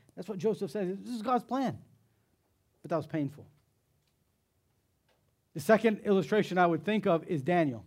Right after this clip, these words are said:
Daniel, who had his country invaded, his parents killed,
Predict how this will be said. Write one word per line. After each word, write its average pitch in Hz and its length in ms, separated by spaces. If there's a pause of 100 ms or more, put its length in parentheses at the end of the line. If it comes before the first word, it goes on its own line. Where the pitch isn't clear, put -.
(1400)
Daniel, 196 520
who 175 260
had 185 300
his 165 300 (120)
country 202 440
invaded, 156 680 (1900)
his 170 160
parents 214 420
killed, 160 520